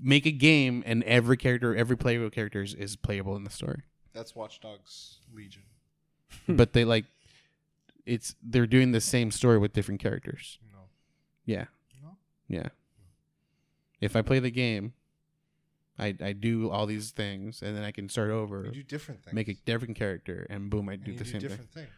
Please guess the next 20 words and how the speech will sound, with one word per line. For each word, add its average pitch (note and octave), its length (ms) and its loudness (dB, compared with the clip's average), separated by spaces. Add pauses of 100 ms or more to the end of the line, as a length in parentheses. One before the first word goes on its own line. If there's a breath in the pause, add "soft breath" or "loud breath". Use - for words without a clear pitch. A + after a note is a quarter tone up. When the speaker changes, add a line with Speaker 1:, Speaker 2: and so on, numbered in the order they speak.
Speaker 1:
But - 160 2
the G#2+ 100 0
story A2 260 0
is G2+ 80 -6
still G2+ 160 -4
the F#2 80 -10
same. A#2 380 -8
Speaker 2:
What's, - 260 -18 (120)
whose F#3+ 200 -14
story? E3+ 360 -12 (340)
Speaker 1:
I F#2+ 100 -6
don't A#2+ 140 -2
know. A#2 140 -6 (340)
Speaker 2:
Exactly. D3 580 -4
Everyone's G3 360 -6
story A3 160 -10
is F#3+ 60 -14
gonna G#3 140 -16
be G3 60 -20
different. G3+ 340 -16